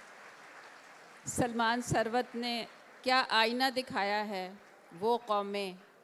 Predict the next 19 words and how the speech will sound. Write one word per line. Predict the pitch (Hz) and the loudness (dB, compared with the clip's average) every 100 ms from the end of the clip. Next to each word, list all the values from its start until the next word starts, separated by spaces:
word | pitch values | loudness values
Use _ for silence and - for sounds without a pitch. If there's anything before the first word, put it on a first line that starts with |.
| - - | -20 -10
जो | 190 220 - | -4 -4 -2
अपनी | 208 - - 220 240 254 | -4 -4 -10 -8 -4 -4
सकाफत | - 214 196 202 214 220 214 | -6 -6 0 0 0 0 0
और | 220 | 0
अपनी | 220 214 233 190 | -2 -4 -8 -2
धरती | 220 202 262 254 | -2 -2 -8 -4
के | 254 | -4
ख़जाने | 247 208 214 196 214 233 | -2 -2 0 0 0 -4
छोड़ | - 196 220 233 | -4 0 0 0
के | 214 180 160 - _ _ _ - - | -2 -6 -8 -16 _ _ _ -18 -10
दूसरों | 247 254 277 285 285 | -6 -4 -2 -2 -2
के | 277 262 | -2 -2
पीछे | 254 220 - 233 | -4 -8 -4 -2
चलना, | 233 196 202 208 - - _ _ | -2 -2 -2 -2 -6 -18 _ _
चल | 214 208 | -4 -2
पड़ती | 208 190 - 240 220 | -2 -4 -4 -4 -2
हैं, | 185 180 - _ _ - | -2 -4 -10 _ _ -8
उनके | 202 208 220 196 | -4 -2 -2 -2
लिए | 190 180 180 | -4 -4 -6